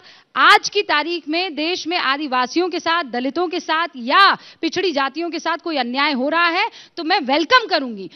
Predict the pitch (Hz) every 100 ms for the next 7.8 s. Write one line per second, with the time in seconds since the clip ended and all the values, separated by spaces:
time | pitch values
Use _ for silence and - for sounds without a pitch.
0 | - 262 349 381 440 494 294 285 427 480
1 | 453 330 339 339 370 320 339 427 494 440
2 | 277 311 415 - 302 311 302 440 302 262
3 | 294 381 233 214 359 381 233 185 - -
4 | 240 269 330 339 440 440 - 285 320 370
5 | 294 269 302 370 - _ _ - 285 -
6 | 349 359 381 415 - 233 247 - - 262
7 | 269 269 370 427 - 320 381 480